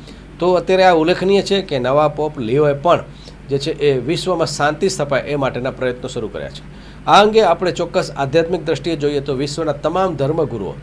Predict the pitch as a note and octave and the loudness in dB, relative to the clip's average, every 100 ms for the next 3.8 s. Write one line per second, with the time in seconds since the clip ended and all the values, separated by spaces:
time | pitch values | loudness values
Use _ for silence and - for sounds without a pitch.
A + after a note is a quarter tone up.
0 | - - - C#3+ E3+ E3 D3+ D#3 D3+ D3+ | -16 -14 -4 0 2 2 2 0 -2 -2
1 | C#3 C3+ B2 B2+ C3 B2+ B2+ B2 B2+ A#2 | 0 -2 -2 -4 -2 -2 -2 -2 -6 -6
2 | B2+ E3+ D3+ G2+ D#2 - - A2+ A#2 C#3 | -2 0 0 -2 -8 -14 -12 -6 -2 -2
3 | C#3 D3 C#3+ C#3+ C#3 D#3 D#3 G3 | -2 0 -2 2 0 0 -4 -6